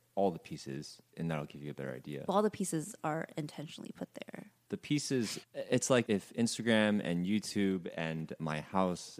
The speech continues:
Speaker 1: and my interests, if those are all boxes, and I put pieces of myself in those boxes, that organizes who I am. And if you're gonna say, "Wes, this box,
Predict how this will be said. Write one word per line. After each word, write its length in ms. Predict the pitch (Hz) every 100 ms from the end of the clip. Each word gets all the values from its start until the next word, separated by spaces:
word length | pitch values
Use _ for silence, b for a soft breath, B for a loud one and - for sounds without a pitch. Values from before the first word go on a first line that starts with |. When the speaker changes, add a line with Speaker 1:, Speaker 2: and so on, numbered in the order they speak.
| -
Speaker 1:
and 340 | 78 78 78
my 180 | 85 82
interests, 420 | - 92 92 80 -
if 120 | -
those 160 | 113 120
are 80 |
all 100 | 107 87
boxes, 720 | 85 76 - - - 71 - _ -
and 100 | 82
I 40 |
put 300 | - 117 -
pieces 360 | - 113 104 90
of 80 | 85
myself 400 | 80 - 87 80
in 80 |
those 160 | 82 76
boxes, 640 | 73 76 - - 69 - _ _ _ -
that 160 | 87
organizes 580 | 101 87 82 76 73 71
who 140 | - 71
I 60 | 62
am. 200 | - - _ _ _ -
And 340 | 76 76 71 - _ _ -
if 160 | 87
you're 80 | 85
gonna 140 | 87 82
say, 400 | - 80 80 b b b _ -
"Wes, 280 | 117 - - _ -
this 160 | 113
box, 500 | - 87 98 - -